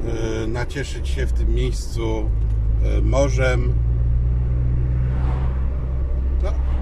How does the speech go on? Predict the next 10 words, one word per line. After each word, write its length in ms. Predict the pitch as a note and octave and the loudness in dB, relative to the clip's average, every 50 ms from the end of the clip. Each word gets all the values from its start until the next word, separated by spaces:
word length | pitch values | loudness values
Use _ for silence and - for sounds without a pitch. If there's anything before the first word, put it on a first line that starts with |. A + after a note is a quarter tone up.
| - - - | 0 -2 0
ale 300 | - D3+ D#3+ E3 E3 D#3 | 0 0 0 0 0 0
można 340 | D#3 D#3+ D#3 D3 D3+ D#3 D3 | 0 0 0 0 0 0 0
powiedzieć, 580 | - D3+ C#3 C#3+ C#3+ C#3 C#3+ C#3 C3 - - - - - - | -2 -2 -2 0 0 0 0 0 0 0 0 0 0 0 0
co 220 | - - D#3 D#3+ - | 0 0 0 0 0
się 340 | - D#3+ D#3 D#3 D3+ D3+ D#3 - | 0 0 0 0 0 0 0 0
odwlecze, 960 | C3+ C3+ B2+ A#2+ - A#2 A#2+ C3 C#3+ C#3+ - - D#3 C#3+ C#3+ C#3+ D3 D3 - - - - - - - - - - - - - | 0 0 0 0 -2 0 0 0 0 0 0 -2 -2 0 0 0 0 -2 -2 -2 -2 -2 -2 -2 -2 -2 -2 -4 -4 -4 -4
to 360 | B2+ C3 C3+ C#3 C#3 C#3 C3+ B2 - - - - - - - - - - | -2 0 2 2 2 0 0 -2 -2 -2 -2 0 0 0 0 0 0 0
nie 240 | C3+ C#3 C#3+ C#3+ | 0 0 0 0
uciecze. 760 | B2+ A#2+ C#3+ - C#3 C#3 D3 - - - C3+ C3 C3 B2+ B2+ | -2 -2 -2 -2 -2 -2 -2 -2 -2 -2 0 0 0 0 0
E, 60 | C3 | 0